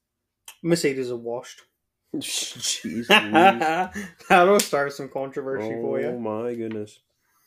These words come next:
Speaker 2: All right.
Speaker 1: <laughs> They're both gonna get disqualified at the end of the race.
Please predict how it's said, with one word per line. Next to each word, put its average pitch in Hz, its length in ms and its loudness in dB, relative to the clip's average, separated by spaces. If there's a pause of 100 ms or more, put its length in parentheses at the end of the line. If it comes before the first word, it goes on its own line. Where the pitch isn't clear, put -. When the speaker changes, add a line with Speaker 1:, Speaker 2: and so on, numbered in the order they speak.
(300)
Speaker 2:
All 135 140 4
right. 120 240 4 (300)
Speaker 1:
<laughs> - 300 -20
They're 170 160 4
both 151 340 0
gonna 135 180 -4
get 123 220 -8
disqualified 123 680 -10
at 123 80 -14
the 127 100 -12
end 123 140 -12
of 123 80 -16
the 127 160 -16 (160)
race. - 420 -20